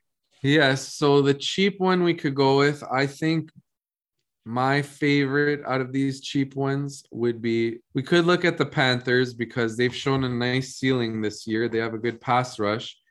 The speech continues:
They've racked up two plus sacks in four consecutive games. They have four picks in their last three, including two,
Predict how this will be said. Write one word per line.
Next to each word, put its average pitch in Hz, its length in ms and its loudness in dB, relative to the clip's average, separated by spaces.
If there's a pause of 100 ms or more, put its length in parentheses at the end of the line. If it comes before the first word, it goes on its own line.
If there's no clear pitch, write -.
(260)
They've 110 200 -4
racked 117 280 0
up - 180 -4
two 139 160 -2
plus 135 460 -6
sacks 127 340 -2
in 113 120 -10
four 123 260 -4
consecutive 113 720 -6
games. 135 480 -2 (420)
They 120 100 -4
have 117 160 -4
four 131 440 -2
picks 131 360 -4
in 117 100 -4
their 110 100 -2
last 117 360 0
three, 120 240 0
including 113 460 -4
two, 120 400 -2